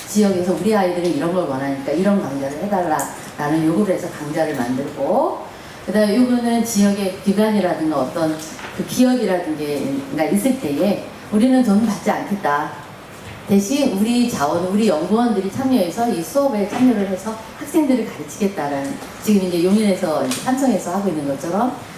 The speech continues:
이런 이제 공원형 프로그램들을 저희가 위험을 만들었어요. 그래서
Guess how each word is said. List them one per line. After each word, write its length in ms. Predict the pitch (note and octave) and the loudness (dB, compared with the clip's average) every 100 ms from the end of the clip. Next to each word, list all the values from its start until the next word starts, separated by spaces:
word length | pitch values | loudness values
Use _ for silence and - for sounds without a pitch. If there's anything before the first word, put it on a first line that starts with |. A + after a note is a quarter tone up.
| - | -4
이런 200 | G#3+ A3+ | 2 4
이제 100 | G#3+ F#3+ | 4 0
공원형 560 | F#3 G3+ E4 D4 G#3+ | 2 4 4 2 0
프로그램들을 680 | A#3+ A#3+ G#3 F3+ D3+ D3 C#3+ | 2 2 2 2 0 -4 -4
저희가 280 | C3 B2+ C#3+ | -4 -2 0
위험을 300 | F3+ F3 D3+ | 2 0 0
만들었어요. 520 | B2 C#3 C#3+ - B2+ | -4 -4 -6 -6 -4
그래서 180 | E3+ | -2